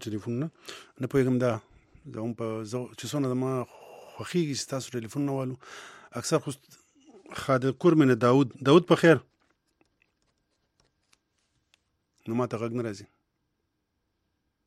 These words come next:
ما ته خو یې غږ نه راځي. دا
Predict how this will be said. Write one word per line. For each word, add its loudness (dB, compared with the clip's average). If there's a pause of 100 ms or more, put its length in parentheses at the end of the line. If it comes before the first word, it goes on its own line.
(2250)
ما -2
ته -6
خو -12
یې -10
غږ -10
نه -12
راځي. -18 (2500)
دا -4